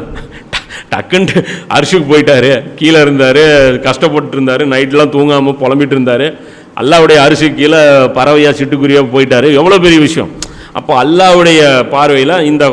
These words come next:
அதுதான் அல்லாஹ் வந்து இது சொல்றான். அப்போ இந்த அடிப்படையில கஹஃப் சூறாவிலிருந்து நம்ம படிக்கணும். நம்ம உள்ளம் வந்து எதுக்குமே பதறாது.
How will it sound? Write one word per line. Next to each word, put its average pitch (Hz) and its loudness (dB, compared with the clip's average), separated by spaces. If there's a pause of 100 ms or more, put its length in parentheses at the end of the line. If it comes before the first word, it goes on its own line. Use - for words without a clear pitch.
(120)
அதுதான் 165 0
அல்லாஹ் 165 2
வந்து 160 0
இது 143 -4
சொல்றான். 123 -4 (520)
அப்போ 151 0
இந்த 160 2
அடிப்படையில 160 2
கஹஃப் 151 0
சூறாவிலிருந்து 147 0
நம்ம 143 0
படிக்கணும். 135 0
நம்ம 160 0
உள்ளம் 160 2
வந்து 151 0
எதுக்குமே 147 2
பதறாது. 117 -2